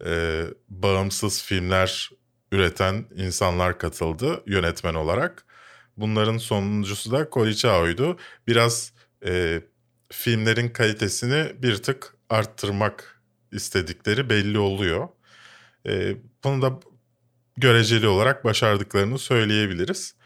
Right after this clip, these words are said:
Ama ellerine, yüzlerine bulaştırabildiklerini de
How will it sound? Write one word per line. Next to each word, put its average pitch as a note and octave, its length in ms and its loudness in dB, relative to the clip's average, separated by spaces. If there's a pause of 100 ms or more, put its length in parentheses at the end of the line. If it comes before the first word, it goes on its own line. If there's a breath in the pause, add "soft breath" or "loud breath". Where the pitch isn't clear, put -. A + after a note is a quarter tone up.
(440 loud breath)
Ama C#3 520 0 (1400 loud breath)
ellerine, B2+ 540 6
yüzlerine A#2+ 760 2
bulaştırabildiklerini A2+ 1300 2
de F3 200 0